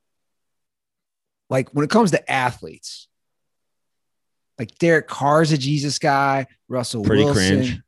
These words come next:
Speaker 1: That's what I'm
Speaker 2: Cringe.
Speaker 1: saying.
Speaker 2: Yeah.
Speaker 1: Like, like, they're all kinda cringy. I don't know.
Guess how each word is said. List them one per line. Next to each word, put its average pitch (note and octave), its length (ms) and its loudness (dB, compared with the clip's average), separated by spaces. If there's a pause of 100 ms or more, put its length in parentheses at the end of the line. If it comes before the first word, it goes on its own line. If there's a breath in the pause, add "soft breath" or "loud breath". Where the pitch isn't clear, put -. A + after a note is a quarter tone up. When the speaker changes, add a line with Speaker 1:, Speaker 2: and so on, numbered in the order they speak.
(420)
Speaker 1:
That's - 220 -2
what F#3 80 4
I'm E3 60 2
Speaker 2:
Cringe. D#2 100 -4
Speaker 1:
saying. F3+ 380 -4 (280)
Speaker 2:
Yeah. F2+ 240 -2
Speaker 1:
Like, C3+ 220 -8
like, C#3 260 -4 (600)
they're D#3+ 140 2
all F3 180 6
kinda C#3+ 260 2
cringy. C3 540 -4 (920)
I A#2+ 120 -6
don't B2 120 0
know. G2+ 240 -4